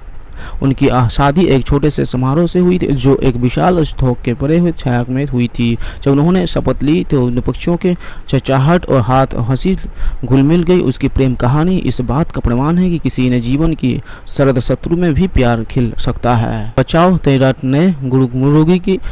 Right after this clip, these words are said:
प्रशिक्षण दे रहा है और एक दो हज़ार चौबीस की भारतीय तमिल horror film है। यदि आप दो हज़ार छः की अमेरिका film में रुचि रखते हैं, तो यह एक, अ, संरक्षण दिया गया है। ये बैन रेंटल एक महान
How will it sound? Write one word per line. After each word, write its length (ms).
प्रशिक्षण 440
दे 140
रहा 200
है 220
और 260
एक 200
दो 100
हज़ार 100
चौबीस 320
की 100
भारतीय 260
तमिल 200
horror 200
film 300
है। 340
यदि 200
आप 140
दो 100
हज़ार 140
छः 140
की 120
अमेरिका 340
film 240
में 260
रुचि 200
रखते 260
हैं, 120
तो 160
यह 440
एक, 240
अ, 340
संरक्षण 800
दिया 220
गया 180
है। 240
ये 240
बैन 460
रेंटल 520
एक 260
महान 420